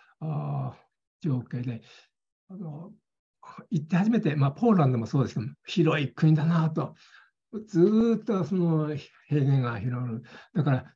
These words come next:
農業大国っていうのがよくわかりました。うん、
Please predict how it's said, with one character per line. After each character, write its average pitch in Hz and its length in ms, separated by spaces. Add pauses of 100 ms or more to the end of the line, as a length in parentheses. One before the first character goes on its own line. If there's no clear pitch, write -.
(100)
農 175 240
業 175 480
大 175 180
国 135 160
っ - 40 (200)
て - 60
い - 20
う - 20
の 110 60
が 110 60
よ 143 160
く 143 100
わ 113 140
か - 140
り 156 80
ま 160 100
し - 60
た。 - 180 (460)
う 123 40
ん、 117 260